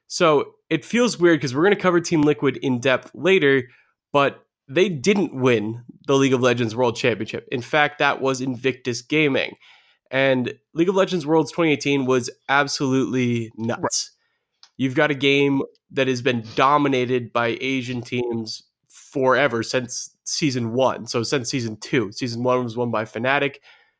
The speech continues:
Speaker 1: And then ever since then, it's took off in China and Korea, and Western teams can't compete.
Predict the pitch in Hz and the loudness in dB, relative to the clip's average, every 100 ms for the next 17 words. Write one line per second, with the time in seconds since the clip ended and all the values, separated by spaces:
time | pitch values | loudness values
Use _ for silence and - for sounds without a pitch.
0 | _ - 117 120 120 156 147 170 131 - | _ -6 0 0 2 0 2 2 0 2
1 | 139 131 127 123 120 - - - - 156 | 2 2 0 -4 -4 -4 -6 -8 -6 0
2 | 139 - 120 131 135 127 117 127 127 123 | 0 0 -4 0 0 0 -2 -2 0 0
3 | - 117 117 107 - _ - 143 127 120 | -2 -6 -6 -8 -16 _ -4 -2 -2 -4
4 | 127 123 110 107 101 117 - | -4 -4 -6 -6 -8 -12 -12